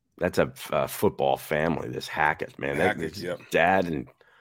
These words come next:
Speaker 1: whatever was a coordinator for years. Um, so Doug is already interviewed. Yeah, I mean, why wouldn't he? He's, he's free to do whatever he wants right now.
Speaker 2: He's chilling right now, playing
Speaker 1: Yeah.
Speaker 2: golf every day.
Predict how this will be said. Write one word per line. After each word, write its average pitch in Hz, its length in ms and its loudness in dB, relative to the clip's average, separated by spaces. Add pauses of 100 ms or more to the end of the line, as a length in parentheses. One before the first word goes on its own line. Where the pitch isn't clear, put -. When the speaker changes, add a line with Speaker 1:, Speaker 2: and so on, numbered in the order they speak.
(160)
Speaker 1:
whatever 92 360 2
was 85 120 -2
a 71 60 -6
coordinator 87 600 2
for 65 160 -6
years. 76 680 -2 (1200)
Um, 76 420 0 (1400)
so 85 240 0
Doug 101 320 10
is 95 120 6
already 101 520 8
interviewed. 64 560 -8
Yeah, 92 260 6
I 90 40 8
mean, 90 180 2
why 92 160 6
wouldn't 92 320 2
he? 69 80 -6
He's, 69 140 -10
he's 78 240 -10 (180)
free 95 280 -2
to 85 80 -4
do 87 180 0
whatever 82 280 0
he 78 80 0
wants 87 360 0
right 67 220 -4
now. 65 260 -10 (320)
Speaker 2:
He's 131 300 -6
chilling 110 520 -2
right 82 220 -10
now, 85 280 -10 (680)
playing 120 200 4
Speaker 1:
Yeah. 82 180 6
Speaker 2:
golf 107 360 6
every 110 320 -2
day. 92 360 -2